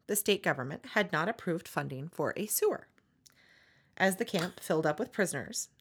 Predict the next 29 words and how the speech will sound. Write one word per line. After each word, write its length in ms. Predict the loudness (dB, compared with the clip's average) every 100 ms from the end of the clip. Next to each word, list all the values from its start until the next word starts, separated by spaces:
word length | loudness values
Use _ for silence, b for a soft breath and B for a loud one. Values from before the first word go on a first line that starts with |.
| -2
its 180 | -2 2
soggy, 640 | 2 4 0 -2 -4 -6 -6
crowded 540 | 2 4 4 0 0
environment 580 | 0 2 2 0 -4 -8 B B B
became 280 | -4 0 0
a 40 |
breeding 360 | 2 2 2 0
ground 320 | -4 -6 -6
for 140 | -4 -4
disease. 600 | -4 -6 -8 -10 -12 -14 b b b b b b -4
The 80 | 0
lack 340 | 0 0 -2 0
of 280 | 2 2 -2 -2
a 100 | 0
proper 360 | 0 0 -2
sewage 440 | -2 0 2 0 0
management 600 | 0 0 -2 -4 -6 -10 -6
system 560 | -2 -2 0 -2 -2 -10 b b b -8
accounted 420 | 0 2 4 0
for 300 | 0 0 0
a 80 | -2
tremendous 580 | -2 0 2 2 2
amount 380 | 2 2 2 0
of 80 | -6
the 100 | -4
illness 500 | -2 -4 -4 -8 -10 _ -6
and 280 | -2 0 -2
subsequent 520 | -4 -4 -6 -8 -8
deaths. 500 | -8 -10 -6 -4 -4